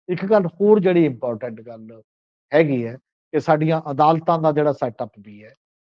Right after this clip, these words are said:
ਔਰ ਕੀ ਇਹ ਸਮਾਂ ਰਹਿੰਦੇ, ਇਹ ਕੌਣ ਬਾਊਂਡ ਕਰੇਗਾ ਇਹਨਾਂ ਚੀਜ਼ਾਂ ਨੂੰ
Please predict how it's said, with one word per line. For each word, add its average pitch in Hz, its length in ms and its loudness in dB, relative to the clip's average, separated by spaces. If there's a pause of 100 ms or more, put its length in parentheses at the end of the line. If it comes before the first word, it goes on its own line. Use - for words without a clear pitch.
(340)
ਔਰ 160 180 4
ਕੀ 214 480 0
ਇਹ 202 220 6 (180)
ਸਮਾਂ 190 440 0
ਰਹਿੰਦੇ, 127 420 -8 (840)
ਇਹ 214 140 4
ਕੌਣ 202 400 4
ਬਾਊਂਡ 151 360 0
ਕਰੇਗਾ 131 440 -2
ਇਹਨਾਂ 139 180 -4
ਚੀਜ਼ਾਂ 113 400 -14
ਨੂੰ 113 140 -20